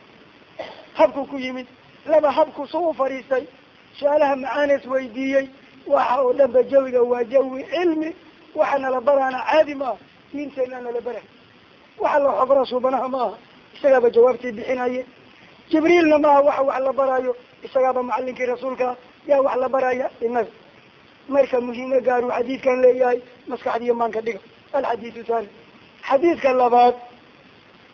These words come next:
can Cumara. Cumar xaggii baa laga wariyey. Radiyallahu, Cumar awal baynu tilmaanay. Waa nimaan tilmaan lagu koobi karin. Radiyallahu, Ilaah raalli ha noqdo. Tacaala, Rabbi korahay. Canhu, Cumar xaggiisa aydan.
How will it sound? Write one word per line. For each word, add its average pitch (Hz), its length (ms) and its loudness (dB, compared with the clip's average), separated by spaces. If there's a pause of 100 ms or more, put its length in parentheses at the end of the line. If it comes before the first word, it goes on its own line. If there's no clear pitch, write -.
can 277 180 0 (160)
Cumara. 269 380 4 (340)
Cumar 269 220 2
xaggii 247 320 -2
baa 247 160 4
laga 240 240 4
wariyey. 254 480 2 (720)
Radiyallahu, 247 680 0
Cumar 262 180 -2
awal 254 220 4
baynu 254 300 2
tilmaanay. 254 540 -2 (500)
Waa 262 100 0
nimaan 262 300 0
tilmaan 254 320 -2
lagu 262 200 -4
koobi 254 300 4
karin. 294 280 2 (1500)
Radiyallahu, 262 640 2
Ilaah 254 280 -2
raalli 262 260 0
ha 254 140 0
noqdo. 247 360 2 (280)
Tacaala, 254 380 0
Rabbi 254 260 0
korahay. 254 460 4 (360)
Canhu, 285 440 2
Cumar 277 180 2
xaggiisa 254 480 -2 (200)
aydan. 262 460 2